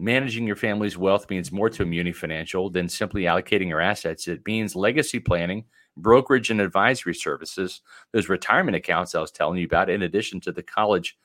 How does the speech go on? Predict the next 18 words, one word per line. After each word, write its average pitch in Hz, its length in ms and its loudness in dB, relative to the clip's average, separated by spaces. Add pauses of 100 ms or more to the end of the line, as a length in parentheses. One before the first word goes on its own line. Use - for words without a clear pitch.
(200)
savings 135 480 0
accounts 82 500 -10
and 147 360 0 (320)
insurance 160 540 2
services. - 600 -4 (520)
With 113 100 -4
over 104 200 4
forty 160 280 2
years 151 200 4
of 104 100 -6
experience 127 520 -4
in 110 60 -2
the 95 60 -4
Tampa 101 320 -4
Bay 92 180 2
area, 101 300 2
do 120 320 -2
what 170 260 0